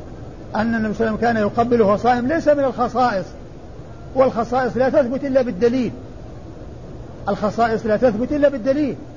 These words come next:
وقد جاء الدليل على أنه ليس من الخصائص، لأن عمر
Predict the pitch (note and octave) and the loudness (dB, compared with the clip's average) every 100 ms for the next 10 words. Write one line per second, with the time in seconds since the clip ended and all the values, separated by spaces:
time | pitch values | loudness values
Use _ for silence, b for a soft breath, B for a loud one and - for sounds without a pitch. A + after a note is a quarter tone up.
0 | - - - - - - - G#3 B3+ G#3 | -18 -16 -16 -18 -18 -18 -6 -4 -2 0
1 | G#3+ B3+ F#3 G#3+ A#3+ C4+ C4 F#3 A3 A#3+ | 2 2 2 2 2 2 0 2 4 2
2 | A#3+ A#3 G#3 A#3+ D4 C4 B3 A3+ G3+ G3 | 0 0 4 4 4 0 -2 -4 -6 -2
3 | A#3+ C4+ D4 D#4 - - - - - - | 0 4 4 2 -8 -16 -16 -16 -16 -16
4 | - - - G#3+ B3 A#3+ A3+ A3 A3+ A3+ | -16 -14 2 2 2 0 0 0 -2 -6
5 | - - - - - - - - - - | -14 -14 -14 -14 -16 -16 -14 -14 -14 -14
6 | - - - - - - - D3+ A3 A#3+ | -14 -14 -14 -14 -14 -14 -10 -2 0 2
7 | G3+ D#3 | 0 -2